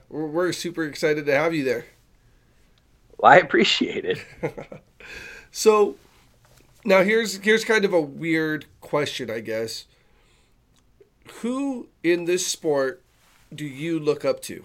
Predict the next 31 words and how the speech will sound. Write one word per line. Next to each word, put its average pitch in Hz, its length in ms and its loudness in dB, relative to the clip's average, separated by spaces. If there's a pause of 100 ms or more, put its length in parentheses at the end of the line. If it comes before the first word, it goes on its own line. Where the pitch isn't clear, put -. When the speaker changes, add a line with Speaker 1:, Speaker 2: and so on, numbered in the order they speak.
(100)
Speaker 1:
Who 185 100 0
do 190 80 -8
you 202 160 -4
think, 160 500 -4 (600)
if 147 180 -6
you 196 120 -4
can 196 200 -4
name 175 400 2 (320)
the 131 100 -4
top 165 520 -2 (1040)
three 160 320 -2
or 131 100 2
five 131 480 0
or, 123 160 -8
or 131 240 -4
whatever, 131 640 -2 (140)
people 139 580 -4 (360)
that 147 360 0
you 185 580 -6 (400)
look 165 300 0
at 139 160 2
and 139 120 -6
you're 147 140 0
like, 143 340 -4
"Damn, 139 360 0
that's 143 300 -2
just, 147 260 -6 (100)
you 151 100 -6
know, 131 120 -2
he's 127 260 -8
got 143 360 0